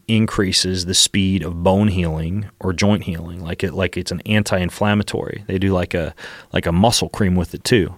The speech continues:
made out of the comfrey. So it's very interesting. There's, there's, there's all sorts of different, different things in nature that give you clues. You know, like the, the carrots and the eggs for your eyes, or the walnuts for the brain. I think there's something to it.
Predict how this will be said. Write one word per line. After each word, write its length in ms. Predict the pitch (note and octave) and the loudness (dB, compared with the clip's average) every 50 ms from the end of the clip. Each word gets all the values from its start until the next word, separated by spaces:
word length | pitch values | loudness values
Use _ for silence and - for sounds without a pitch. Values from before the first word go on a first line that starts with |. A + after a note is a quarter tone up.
| - | -2
made 180 | G2+ G2+ G2 F#2+ | 2 4 4 6
out 140 | F#2+ F#2 F#2 | 6 4 4
of 60 | F2+ | 2
the 80 | C#2+ - | -2 -4
comfrey. 560 | - - A2 G#2 G2+ - - G2 G2 G#2 - - - - - - - - - - - _ _ _ _ | -2 0 2 2 2 0 -4 -6 -6 -6 -8 -12 -18 -20 -20 -20 -20 -20 -20 -20 -20 _ _ _ _
So 80 | - - | -6 -6
it's 120 | F#2 F2+ G2 | -4 2 4
very 260 | B2 C#3+ D3+ B2+ A2 | 6 8 8 8 6
interesting. 480 | A2 - - G2 - - - E2+ D#2+ | 4 2 2 0 0 0 0 -2 0
There's, 180 | E2 F2 F2+ F2 | 0 0 0 0
there's, 400 | C2+ G2 F#2+ F2+ E2+ - - - - - | 2 2 2 4 2 2 0 -2 -4 -10
there's 180 | - - - - | -16 -14 -8 -6
all 140 | - A#2+ - | -4 -2 -2
sorts 320 | - - G2+ F#2+ - - | 0 0 0 0 0 -2
of 100 | F2 D#2+ | -4 -2
different, 540 | D2+ F#2+ - - G2+ E2+ - - - - - | -4 -4 -2 -2 -2 -4 -4 -6 -6 -6 -6
different 260 | - F#2+ - G#2+ F2+ - - | -4 -2 -2 -2 -2 -2 -2
things 260 | - F#2+ F#2+ F#2+ E2+ | -2 0 0 0 0
in 140 | E2+ E2+ E2 | -2 -2 0
nature 460 | E2 E2+ F2+ - - D#2 F2+ G2+ F2+ | 0 0 -2 -2 -4 -6 -6 -6 -8
that 120 | - D2+ D2+ | -8 -8 -4
give 200 | E2 F#2+ E2 D#2 | -4 -4 -2 -2
you 80 | E2+ | -6
clues. 500 | E2+ - - G#2 F#2 E2+ E2+ F#2 - - - | -6 -4 -2 -2 0 0 -2 -2 -6 -8 -6
You 80 | - - | -4 -4
know, 40 | E2+ | -4
like 140 | E2+ - | -4 -2
the, 340 | - F#2 E2+ E2+ E2+ E2 - - | -2 0 0 0 0 -2 -6 -10
the 100 | - F#2+ | -10 -10
carrots 520 | - - - G#2+ F#2 F2+ F#2 E2 E2 - - | -8 -4 -2 0 2 2 0 0 -2 -4 -4
and 100 | F#2+ F2+ | -4 -4
the 80 | C#2+ | -4
eggs 320 | - F2+ F2 F2+ F#2 F2+ - | -4 -4 -4 -4 -2 -4 -4
for 140 | - F#2 F#2 | -2 -4 -4
your 180 | E2+ - - | -4 -4 -6
eyes, 540 | - E3 E3 - F2+ F2+ F#2 - - - - - _ _ - - - - - - _ _ - | -6 -4 -4 -2 -2 0 0 0 -2 -4 -6 -12 _ _ -20 -20 -20 -20 -20 -20 _ _ -6
or 20 | |
the 80 | F2 F2+ | -4 -2
walnuts 480 | E2 E2 E2+ F2+ F2+ F2+ - - - | -2 0 0 0 0 0 -2 -4 -6
for 140 | - - - | -6 -6 -6
the 80 | E2 E2 | -6 -4
brain. 540 | D#2+ F2 F2 E2+ F2 F2 F2 F#2 F#2 E2+ | -4 -2 -2 0 0 2 2 0 0 -2
I 1400 | - - _ _ _ _ _ _ _ _ _ _ _ _ _ _ _ _ _ _ _ _ _ _ _ _ _ - | -6 -12 _ _ _ _ _ _ _ _ _ _ _ _ _ _ _ _ _ _ _ _ _ _ _ _ _ -8
think 140 | - G#2 - | -6 -6 -4
there's 160 | - F2 - | -2 -2 -2
something 220 | - D#2 C2+ E2+ | -2 -4 -4 -6
to 180 | - - F2+ F#2+ | -2 0 0 0
it. 100 | - | 0